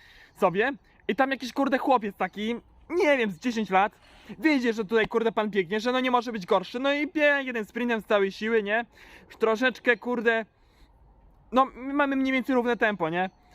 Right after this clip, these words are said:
Ja tym swoim mocnym truchtem, on tym swoim, kurde, sprintem, ale po jakimś czasie się zdyszał, no to go ciach, jeszcze tam z sześciu po drodze wyprzedziłem,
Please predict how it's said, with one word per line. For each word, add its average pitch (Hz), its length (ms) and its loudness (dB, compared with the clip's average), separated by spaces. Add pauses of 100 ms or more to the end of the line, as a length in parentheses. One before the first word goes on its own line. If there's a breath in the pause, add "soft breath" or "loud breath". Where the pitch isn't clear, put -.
(140 soft breath)
Ja 208 220 2
tym 208 120 -6
swoim 190 420 -2
mocnym 214 340 0
truchtem, 208 440 0
on 190 100 -2
tym 185 160 -8
swoim, 180 300 -2
kurde, 180 260 -2
sprintem, 220 500 0 (440 loud breath)
ale 262 280 4
po 254 140 0
jakimś 226 200 -4
czasie 254 220 -4
się 233 140 0
zdyszał, 220 580 0
no 247 140 -2
to 220 140 0
go 180 120 -2
ciach, 220 400 0
jeszcze 208 160 -6
tam 165 80 -4
z - 100 -18
sześciu 220 260 0
po 208 100 0
drodze 202 260 -2
wyprzedziłem, 190 520 0